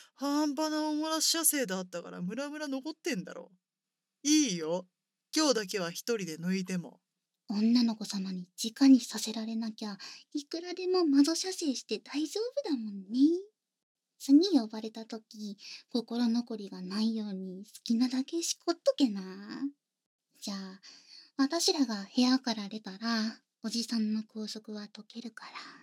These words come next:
Speaker 2: また会おうね。
Speaker 1: いいか、おっさ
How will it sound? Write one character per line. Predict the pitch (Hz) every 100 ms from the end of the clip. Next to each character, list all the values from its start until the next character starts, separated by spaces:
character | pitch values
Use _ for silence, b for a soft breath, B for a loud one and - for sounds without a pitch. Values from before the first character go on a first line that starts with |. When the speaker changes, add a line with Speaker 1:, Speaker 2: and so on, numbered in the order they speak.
| _ _ - B B B B _
Speaker 2:
ま | 226 -
た | -
会 | 233 233 233 240 254 247 220
お |
う |
ね。 | 247 269 277 294 B B B B B _ _ _ _ _ _ _ _ -
Speaker 1:
い | 185 196 202 185
い |
か、 | 185 175 190 247 233 180
お | 170
っ | 165
さ | - - 165 160 151 - - -